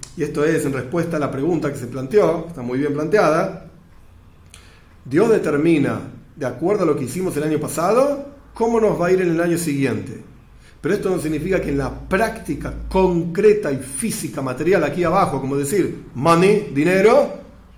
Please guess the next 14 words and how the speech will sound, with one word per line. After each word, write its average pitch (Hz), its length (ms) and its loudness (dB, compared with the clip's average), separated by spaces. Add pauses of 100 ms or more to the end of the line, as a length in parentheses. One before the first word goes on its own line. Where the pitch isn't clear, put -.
no 151 100 -4
significa 165 480 -2
que 170 80 0
lo 147 80 2
vamos 131 180 0
a 120 60 -6
tener. 113 240 -6 (560)
¿Por 214 160 2
qué? 156 420 -2 (320)
Y 156 80 -6
porque 160 300 -2 (420)
tenés 180 180 -4
que 170 60 -4
trabajar. 165 680 -6